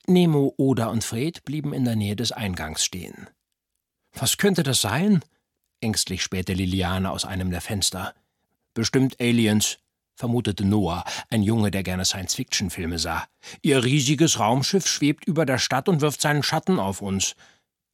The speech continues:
Ein paar Kleine quiekten erschrocken auf. „So ein Quatsch“, beruhigte sie Frau Fasching.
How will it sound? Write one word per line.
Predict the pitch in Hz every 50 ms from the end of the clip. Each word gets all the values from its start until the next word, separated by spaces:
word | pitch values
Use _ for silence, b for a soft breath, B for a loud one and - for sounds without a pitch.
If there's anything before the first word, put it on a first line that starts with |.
| _
Ein | - 101 92
paar | - 98 95
Kleine | - - 101 98 104 95 90
quiekten | - - 143 135 - - - 110
erschrocken | 98 104 - - - 101 - - -
auf. | - - - - - - - - _ _ _ _ _ _ _ _ _ -
„So | - - 214 185
ein | 127 101 90 82 -
Quatsch“, | - - 85 85 - - - - - - _ _ _ _ _ _ _ -
beruhigte | 127 110 110 113 98 - 98
sie | 87 92 87
Frau | - 98 95
Fasching. | - 113 107 - - 92 87 87